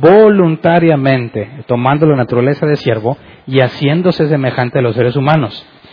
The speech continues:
Y al manifestarse como hombre, se humilló a sí mismo y se hizo obediente hasta la muerte y muerte de cruz.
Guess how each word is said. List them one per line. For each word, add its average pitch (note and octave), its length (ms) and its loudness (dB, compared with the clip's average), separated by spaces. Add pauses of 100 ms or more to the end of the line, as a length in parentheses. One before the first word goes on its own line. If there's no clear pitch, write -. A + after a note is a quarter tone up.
(240)
Y B2+ 60 -2
al C3 100 2
manifestarse D3 640 0
como D3 300 2
hombre, D#3 400 2
se - 300 0
humilló C3+ 520 2
a F#3 60 0
sí F3 180 -4
mismo C#3 360 -2
y D3 60 -2
se - 140 -6
hizo C3 220 -2
obediente C#3+ 380 0
hasta D#3 140 -4
la C#3 100 2
muerte C#3 460 -2 (260)
y B2+ 80 -2
muerte C3 260 0
de A#2 100 2
cruz. - 340 -8